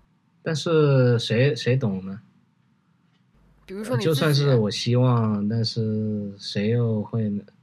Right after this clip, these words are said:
Speaker 1: 就我刚才，我不会期待对方把我拍得很满意。
Speaker 2: 嗯，就比如说你自己出去玩的时候，架一个，把相机架到某一个你喜欢的角度，然后自己就是比较，摆一个比较自然的姿势。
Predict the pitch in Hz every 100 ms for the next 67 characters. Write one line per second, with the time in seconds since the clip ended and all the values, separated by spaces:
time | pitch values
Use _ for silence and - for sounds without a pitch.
0 | _ _ _ _ _ 120 117 107 110 110
1 | 104 98 110 135 120 120 117 117 110 113
2 | 107 101 98 98 107 101 98 98 - 95
3 | 196 165 170 240 208 202 226 214 185 180
4 | 240 185 156 143 139 151 _ _ 160 -
5 | - 202 233 202 175 185 214 202 196 208
6 | 202 190 190 - 220 220 202 196 190 180
7 | 170 165 165 214 214 185 214 214 202 170
8 | 151 165 185 190 165 156 - 151 160 170
9 | 170 165 151 190 220 196 165 180 170 165
10 | 160 156 160 165 156 147 151 160 160 147
11 | 156 170 165 170 - 214 160 147 147 151
12 | 151 160